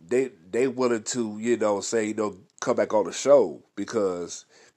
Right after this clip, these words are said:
not only on top of that, they didn't even put a word, say, "Hey, you need to go on this podcast show. This host over here, she or he, they dope. You know, they doing this and that," and that's how the word gets spread out and things. So to anybody that's,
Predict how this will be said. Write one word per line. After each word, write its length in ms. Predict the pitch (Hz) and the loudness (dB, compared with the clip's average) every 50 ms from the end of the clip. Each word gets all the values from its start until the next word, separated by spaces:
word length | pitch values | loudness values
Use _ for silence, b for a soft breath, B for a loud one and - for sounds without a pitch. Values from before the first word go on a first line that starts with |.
| _ _ - | _ _ 0
not 120 | 90 123 | 2 4
only 120 | 135 131 120 | 4 6 4
on 60 | 113 | 2
top 240 | - 131 123 110 92 | 2 2 0 0 0
of 60 | 95 | 0
that, 60 | 95 | 0
they 60 | 113 131 | 0 0
didn't 140 | 139 135 | 0 0
even 120 | 127 113 107 | -2 -2 -4
put 160 | - 120 101 | -6 -6 -6
a 40 | 90 | -2
word, 280 | 85 113 131 123 117 | 0 0 2 2 0
say, 160 | - - 90 95 | -2 -4 -6 -2
"Hey, 160 | 117 127 123 | -2 0 -2
you 100 | 117 123 | 0 -2
need 100 | 123 113 | -4 -6
to 40 | 98 | -4
go 180 | 98 107 101 | -2 -2 -2
on 60 | 95 | -2
this 120 | 90 90 - | -4 -6 -8
podcast 560 | - - 120 127 135 131 - 101 92 90 - | -2 0 0 0 0 -2 -4 -8 -8 -8 -6
show. 360 | - 107 - 98 95 92 87 73 | -6 -4 -4 -4 -4 -6 -8 -8
This 220 | - 107 113 107 - | -4 -4 -4 -4 -2
host 200 | - 120 101 98 | -4 -4 -4 -4
over 140 | 101 98 101 | -6 -6 -2
here, 420 | 110 113 113 113 113 110 110 B B B B B B B B B B | 0 0 2 2 2 0 -2 B B B B B B B B B B
she 300 | - - - 127 120 120 | -12 -6 -4 0 2 2
or 80 | 117 101 | 2 2
he, 280 | 92 107 117 110 110 | 0 -2 -2 -2 -2
they 200 | 104 104 101 92 | -2 -2 -4 -6
dope. 500 | 87 85 101 113 113 113 113 113 - - _ b b b b | -4 0 4 4 6 6 4 2 -2 -10 _ b b b b
You 160 | - 104 110 | -6 -4 -2
know, 160 | 104 104 101 98 | 0 0 0 0
they 140 | 104 107 | 0 -2
doing 260 | 95 104 98 92 87 85 | -2 -2 -4 -4 -4 -4
this 360 | 101 110 113 110 107 - - | -2 0 0 0 0 -2 -4
and 100 | 101 90 87 | -6 -4 -2
that," 340 | 110 113 113 110 110 - | 0 2 2 0 0 -2
and 120 | - 95 95 | -6 -4 -2
that's 220 | 113 123 117 - | 0 0 0 0
how 160 | 123 110 101 | -2 -2 -2
the 60 | 90 82 | -2 -4
word 260 | 87 104 104 95 87 | -2 -2 -2 -2 -4
gets 140 | 92 85 - | -6 -8 -8
spread 280 | - 104 101 101 95 | -4 -4 -2 -2 0
out 300 | 107 110 95 - - - _ _ b b b b b b b b | 0 0 0 -2 -6 -10 _ _ b b b b b b b b
and 120 | 76 78 | -12 -10
things. 380 | - 87 87 76 67 62 - - | -8 -8 -8 -8 -8 -10 -14 -14
So 480 | - - 104 98 90 82 78 71 58 - _ _ _ _ _ | -10 -6 -6 -4 -4 -6 -8 -10 -12 -16 _ _ _ _ _
to 120 | - - 65 | -12 -8 -4
anybody 640 | 98 143 151 151 135 131 139 135 131 131 127 127 | 0 2 2 2 4 6 8 8 10 8 8 6
that's, 500 | 113 95 110 113 110 107 104 - - - | 4 4 4 6 6 4 2 -2 -8 -10